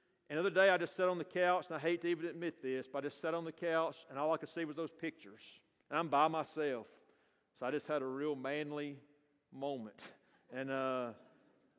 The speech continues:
and I just sat there, and my heart got heavy.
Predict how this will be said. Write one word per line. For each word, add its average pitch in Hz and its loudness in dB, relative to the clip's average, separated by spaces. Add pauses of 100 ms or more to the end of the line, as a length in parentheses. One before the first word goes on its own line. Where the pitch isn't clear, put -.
(140)
and 131 0
I 214 4
just - 0
sat 180 2
there, 185 4
and 131 -4 (600)
my 175 -2
heart 185 0
got 170 2
heavy. 139 2